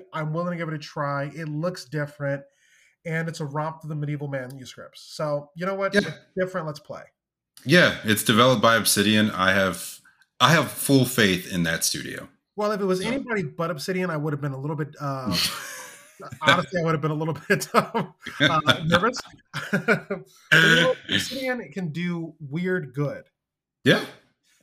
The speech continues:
Speaker 1: So in that regard, I'm super excited to play this. Uh,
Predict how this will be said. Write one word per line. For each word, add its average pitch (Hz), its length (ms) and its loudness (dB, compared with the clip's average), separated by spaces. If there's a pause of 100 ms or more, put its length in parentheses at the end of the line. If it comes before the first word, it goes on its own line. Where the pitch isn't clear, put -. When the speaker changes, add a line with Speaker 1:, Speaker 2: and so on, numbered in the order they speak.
Speaker 1:
So 180 300 -6
in 147 240 -6
that 175 240 0
regard, 170 440 0
I'm 143 140 -8
super 160 240 -10
excited 143 300 -6
to 135 60 -12
play 151 260 -6
this. 147 340 -6 (600)
Uh, 143 260 -4